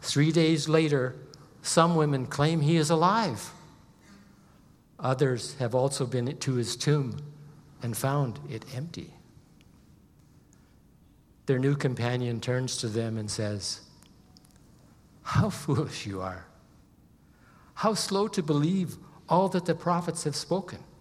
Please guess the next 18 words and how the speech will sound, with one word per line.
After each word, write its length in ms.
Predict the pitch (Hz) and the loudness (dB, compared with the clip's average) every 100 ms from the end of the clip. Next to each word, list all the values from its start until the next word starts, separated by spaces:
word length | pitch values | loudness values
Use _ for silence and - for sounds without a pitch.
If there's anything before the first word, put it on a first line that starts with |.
| - - - _ - - - - - - - - | -20 -20 -20 _ -20 -20 -20 -20 -20 -20 -20 0
Did 200 | 143 139 | 2 2
not 240 | 139 131 | 0 0
the 60 | 131 | 0
Messiah 500 | 123 - 113 120 117 | -2 0 0 2 0
have 340 | - 117 139 - | 0 -2 -2 -4
to 100 | 151 | -2
suffer 340 | 185 160 180 | -2 0 -2
these 300 | 170 185 180 | 0 -2 -2
things 480 | 175 190 208 180 - - - - - - | -2 -2 -2 -4 -8 -16 -20 -20 -20 -6
and 260 | 147 139 113 | -2 -2 0
then 320 | 120 143 190 | 0 0 -2
enter 340 | 202 208 208 196 | -2 -2 0 -2
his 200 | 196 180 | -2 -4
glory?" 440 | 196 202 208 190 - - - _ - - - - - - - - | -4 -4 -4 -6 -10 -20 -20 _ -20 -20 -20 -20 -20 -20 -16 -6
And 160 | 127 | -4
beginning 480 | 110 107 123 143 143 | -2 -2 0 0 0
with 180 | 139 143 | 0 0
Moses 640 | 123 135 131 139 - - | 0 0 0 -4 -4 -10